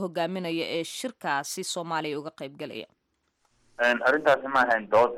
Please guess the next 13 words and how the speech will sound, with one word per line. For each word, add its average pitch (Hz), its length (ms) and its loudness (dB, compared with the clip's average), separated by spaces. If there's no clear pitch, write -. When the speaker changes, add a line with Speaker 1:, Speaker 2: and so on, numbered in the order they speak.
Speaker 2:
ee, 98 160 4
baasaboorka 104 600 4
Afrika 98 400 -2
ay 98 80 -2
yeelanayso 98 520 0
waa 95 140 8
la 95 140 0
soo 117 200 4
saaray. 113 340 4
Een, 98 240 2
furitaanka 104 480 0
shirka 104 400 0
ayaana 92 480 0